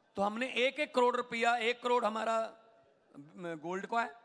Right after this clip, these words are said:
सेवेंटी फ़ाइव लाख है हमारा सिल्वर का, पचास लाख है हमारा, अ, ब्रॉन्ज का।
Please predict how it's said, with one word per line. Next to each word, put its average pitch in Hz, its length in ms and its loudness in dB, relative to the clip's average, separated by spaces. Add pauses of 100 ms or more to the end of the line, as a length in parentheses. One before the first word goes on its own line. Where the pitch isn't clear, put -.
(420)
सेवेंटी 208 300 -2
फ़ाइव 214 240 2
लाख 208 280 0
है 202 60 2
हमारा 208 260 -2
सिल्वर 180 340 -6
का, 220 160 0 (380)
पचास 190 600 -2
लाख 175 300 -2
है 185 80 0
हमारा, 175 420 0
अ, 208 80 -10 (580)
ब्रॉन्ज 165 640 -2
का। 147 240 -2